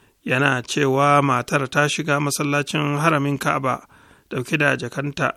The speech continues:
mai tutar Falastinu, kuma bayan sun kama ta sun tsare, Bafalastiniyan wacce har yanzu ba a bayyana sunanta ba, ta ce masu tana ganin wasu, wato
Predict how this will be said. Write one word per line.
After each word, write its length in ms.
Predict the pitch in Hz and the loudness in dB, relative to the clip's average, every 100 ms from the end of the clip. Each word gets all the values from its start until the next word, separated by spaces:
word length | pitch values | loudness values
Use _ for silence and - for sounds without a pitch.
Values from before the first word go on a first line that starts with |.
| - | -4
mai 260 | 135 127 | -4 -4
tutar 420 | 120 165 160 139 123 | -4 -4 -2 -2 -4
Falastinu, 720 | - 131 - 139 131 127 120 - _ _ _ _ | -4 -4 -4 -4 -4 -4 -6 -12 _ _ _ _
kuma 220 | - 131 | -6 -4
bayan 360 | 135 139 139 139 | 0 0 0 0
sun 680 | 131 143 139 139 139 139 143 | -2 -2 -2 -2 -2 -2 -4
kama 420 | - 147 143 135 | 0 0 2 -2
ta 300 | 123 139 139 | -2 0 0
sun 280 | 135 151 147 | 0 -2 -4
tsare, 380 | 151 156 151 123 - _ _ - _ | 0 2 2 0 -8 _ _ -20 _
Bafalastiniyan 960 | - 131 135 151 - 156 151 143 139 135 | -6 0 2 0 -4 -2 0 2 0 0
wacce 360 | 139 - 139 | -2 -4 -6
har 160 | 120 139 | -2 -2
yanzu 480 | 147 139 127 143 135 | 0 0 0 0 0
ba 120 | 127 127 | 0 -2
a 60 | |
bayyana 320 | 131 147 135 123 | 0 0 0 -2
sunanta 460 | - 139 151 147 | -2 0 0 -2
ba, 300 | 123 123 127 - - - - _ | -2 0 -2 -6 -20 -20 -20 _
ta 220 | - 139 | -4 -2
ce 280 | 139 - 143 | -2 -2 -2
masu 600 | 135 143 - 151 135 131 127 | 0 -2 -2 -2 -2 -4 -6
tana 340 | 139 135 127 | -4 -2 -2
ganin 340 | 127 139 143 | -2 0 2
wasu, 720 | 143 139 - 156 147 151 151 - _ _ _ _ _ _ | 2 0 -2 -2 0 -2 -2 -6 _ _ _ _ _ _
wato 760 | 269 143 127 143 135 127 131 135 | -8 -6 -6 -6 -6 -4 -6 -8